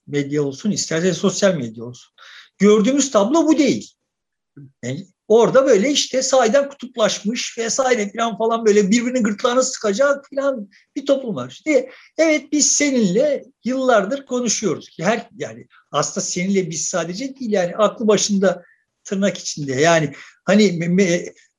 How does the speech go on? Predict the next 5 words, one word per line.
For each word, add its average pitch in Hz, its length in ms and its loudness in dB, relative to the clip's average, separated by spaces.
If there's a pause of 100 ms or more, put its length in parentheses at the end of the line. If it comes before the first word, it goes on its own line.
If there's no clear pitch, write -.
(200)
ne 196 160 6
oluyor 247 380 6
olduğunu 220 460 4
anlamaya 220 540 4
çalışan, 143 580 -4